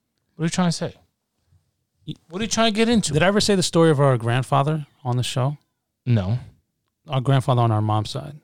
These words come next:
Speaker 1: No.
Speaker 2: Did I ever tell you the story about him?
Speaker 1: Which story?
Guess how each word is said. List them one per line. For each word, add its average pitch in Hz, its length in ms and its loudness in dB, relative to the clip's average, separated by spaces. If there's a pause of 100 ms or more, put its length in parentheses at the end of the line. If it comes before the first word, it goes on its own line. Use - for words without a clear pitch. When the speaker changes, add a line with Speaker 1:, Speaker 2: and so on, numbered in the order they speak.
(640)
Speaker 1:
No. 110 320 -4 (240)
Speaker 2:
Did 127 100 0
I 139 40 2
ever 151 100 2
tell - 180 0
you 113 260 0
the 202 120 0
story 247 220 0
about 233 240 -2
him? 254 180 -4 (280)
Speaker 1:
Which - 480 -4
story? 120 460 -8